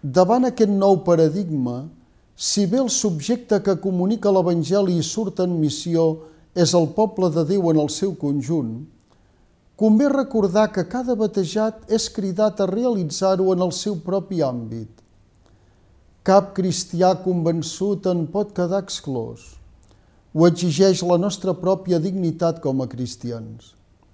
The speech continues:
Escampar l'Evangeli i proposar-lo amb els fets i les paraules, suscitar nous amics de Jesús,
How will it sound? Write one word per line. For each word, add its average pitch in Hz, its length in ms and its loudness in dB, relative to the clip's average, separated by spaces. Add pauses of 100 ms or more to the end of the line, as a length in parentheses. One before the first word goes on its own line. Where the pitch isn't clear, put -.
(1000)
Escampar 175 560 4
l'Evangeli 180 640 2
i 170 80 0
proposar-lo 165 800 0
amb 156 160 2
els - 160 -4
fets 175 320 -2
i 165 80 -2
les 156 240 -2
paraules, 170 640 0 (480)
suscitar 190 640 2
nous 214 320 0
amics 180 320 -2
de 170 160 0
Jesús, 156 640 -4